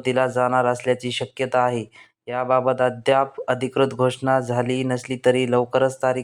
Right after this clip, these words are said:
निश्चित होईल, असं आदिती तटकरे यांचे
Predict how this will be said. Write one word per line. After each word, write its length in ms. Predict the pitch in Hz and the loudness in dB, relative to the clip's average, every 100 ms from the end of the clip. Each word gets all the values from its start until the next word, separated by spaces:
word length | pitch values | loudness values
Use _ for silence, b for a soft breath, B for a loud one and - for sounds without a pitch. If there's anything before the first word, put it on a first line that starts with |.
| - | -4
निश्चित 420 | 123 120 - 139 - b b b _ | -4 -4 -8 -10 -10 b b b _
होईल, 320 | 127 135 123 - _ - - | -10 -6 -6 -8 _ -12 -4
असं 300 | 123 139 135 | -2 0 0
आदिती 420 | 123 120 120 120 123 | 0 -2 -4 -2 -2
तटकरे 400 | 120 - 127 127 | -2 -2 2 4
यांचे 500 | 123 120 - 131 | 2 -2 -4 -6